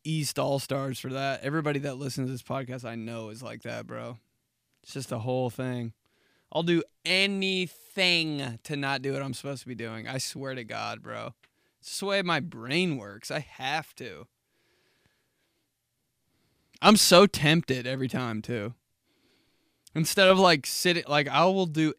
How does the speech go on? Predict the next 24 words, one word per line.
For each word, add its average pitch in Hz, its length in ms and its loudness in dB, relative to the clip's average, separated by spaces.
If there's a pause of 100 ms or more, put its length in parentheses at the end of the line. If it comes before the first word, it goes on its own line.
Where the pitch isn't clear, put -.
anything. 127 720 -8 (140)
The 151 140 -8
stupidest 147 680 0
shit. 110 400 -8 (340)
It's 175 200 -8
never 226 180 0
anything, 196 320 4
like, 156 220 2
productive. 117 720 -6 (800)
Today 185 320 6
I 175 80 8
was 165 120 4
like, 160 160 4
"Oh, 156 300 8
shit, 151 320 2
I 147 60 4
need 151 180 2
to 127 80 -6
write. 113 540 -8 (340)
But 143 180 0
first, 180 760 2
I 139 80 0
better 139 260 -4
put, 170 460 0